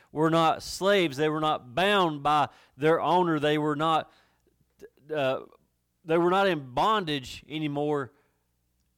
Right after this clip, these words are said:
to the work that they had to do. They were free. As a Christian, when we are saved, we are in the same boat. We're not in bondage of sin anymore. We are free from the, the,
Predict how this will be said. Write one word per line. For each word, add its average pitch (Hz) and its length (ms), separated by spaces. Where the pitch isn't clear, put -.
to 151 220
the 143 140
work 165 540
that 139 200
they 147 240
had 135 340
to 139 120
do. 151 360
They 156 140
were 165 120
free. 226 500
As 175 220
a 180 80
Christian, 202 580
when 180 180
we 185 140
are 165 120
saved, 208 600
we 160 180
are 175 100
in 160 80
the 156 100
same 170 400
boat. 185 300
We're 180 300
not 202 300
in 160 300
bondage 185 580
of 156 220
sin 214 460
anymore. 175 500
We 190 240
are 170 180
free 220 640
from 175 440
the, 160 240
the, 139 340